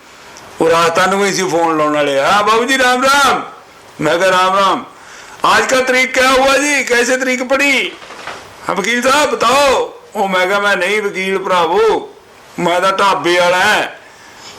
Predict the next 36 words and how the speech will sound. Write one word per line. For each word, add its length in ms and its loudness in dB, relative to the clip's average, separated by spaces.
ਉਹ 140 -2
ਕੱਟ 260 2
ਕੇ 140 0
ਪੰਜਾਂ 360 0
ਮਿੰਟਾਂ 320 0
ਬਾਅਦ 260 0
ਫੇਰ 220 -2
ਲਾ 180 0
ਗਿਆ, 140 0
"ਹਾਂ 220 2
ਵਕੀਲ 380 0
ਜੀ, 120 2
ਰਾਮ 280 2
ਰਾਮ, 420 2
ਆਪਣੇ 300 2
ਬੰਦੇ 300 2
ਕਾ 140 2
ਕਿਆ 240 0
ਹੁਆ?" 600 0
ਉਹ 160 0
ਮੈਂ 260 2
ਕਿਹਾ, 120 2
"ਮੈਂ 180 0
ਨਹੀਂ 400 0
ਵਕੀਲ 420 -2
ਭਰਾਵੋ।" 720 0
ਜਦੋਂ 240 0
ਤੀਜੀ 400 -2
ਵਾਰ 140 2
ਕਿਹਾ, 280 2
ਮੈਂ 140 -2
ਕਿਹਾ, 120 2
"ਹਾਂ 540 2
ਵਕੀਲ 460 -2
ਹੀ 120 0
ਹੂੰ, 460 -4